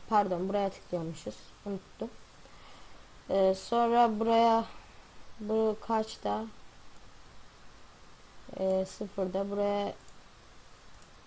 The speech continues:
bir tane ekliyoruz. Yirmi beş yapalım bunu. Daha sonra buraya da bir tane daha ekleyelim. Bunu ise elli yapalım.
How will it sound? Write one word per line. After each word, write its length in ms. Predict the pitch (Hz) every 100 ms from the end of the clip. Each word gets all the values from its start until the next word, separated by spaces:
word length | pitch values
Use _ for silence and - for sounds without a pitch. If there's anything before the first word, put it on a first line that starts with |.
| - - - - - -
bir 60 | 208
tane 380 | - 302 208 196
ekliyoruz. 580 | 190 - 180 180 202 214 - - - - - - - - - - -
Yirmi 400 | 202 208 202 202
beş 280 | 196 202 -
yapalım 420 | 185 180 170 170
bunu. 220 | 170 196 247 - - - -
Daha 160 | 196
sonra 380 | 196 208 196 196
buraya 340 | 202 208 202
da 160 | 190 202 185 -
bir 60 | 190
tane 280 | 196 180 180
daha 160 | 175
ekleyelim. 500 | 170 170 - 175 220 254 - - - - - - - - - - -
Bunu 160 | 202 208
ise 300 | 196 - 214
elli 340 | 175 196 208
yapalım. 460 | 190 175 185 196